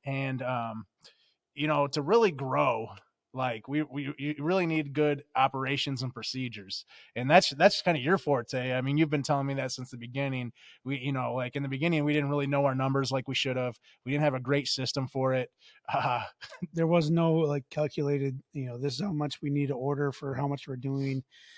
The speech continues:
Speaker 2: Um, there wasn't systems in place. So you get sick of probably hearing me say systems, but you really do.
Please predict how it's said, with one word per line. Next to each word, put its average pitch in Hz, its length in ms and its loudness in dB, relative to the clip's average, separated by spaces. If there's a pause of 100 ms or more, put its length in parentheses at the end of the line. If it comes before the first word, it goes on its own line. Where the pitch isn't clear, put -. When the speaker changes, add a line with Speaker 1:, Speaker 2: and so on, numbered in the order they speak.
(280)
Speaker 2:
Um, 131 500 -2
there 147 140 -2
wasn't 151 400 0 (1000)
systems 170 520 2
in 160 80 0
place. 156 300 2
So 160 140 -2
you 156 260 0 (100)
get 151 160 -4
sick 160 200 -4
of 165 200 -8
probably 156 240 0
hearing 156 160 0
me 147 60 0
say 156 200 -4
systems, 165 440 -4
but 139 160 -8 (540)
you 170 160 0
really 190 260 8
do. 175 320 2